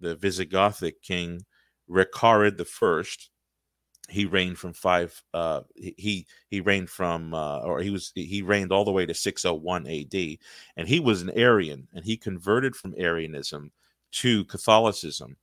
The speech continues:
And in Hispan-, His-, Hispania, in, uh, uh, at the Council of Toledo, there we see for the first time the filioque being added to the creed, the Niceno-Constantinopolitan Creed. So you've got two Latin creeds,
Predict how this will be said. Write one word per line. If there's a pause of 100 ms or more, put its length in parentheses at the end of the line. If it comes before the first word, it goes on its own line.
(460)
And
in
Hispan-,
His-, (160)
Hispania, (560)
in,
uh,
uh, (120)
at
the
Council
of
Toledo, (400)
there
we
see
for
the
first
time
the
filioque (300)
being
added
to
the
creed, (100)
the
Niceno-Constantinopolitan
Creed. (380)
So
you've
got
two
Latin
creeds,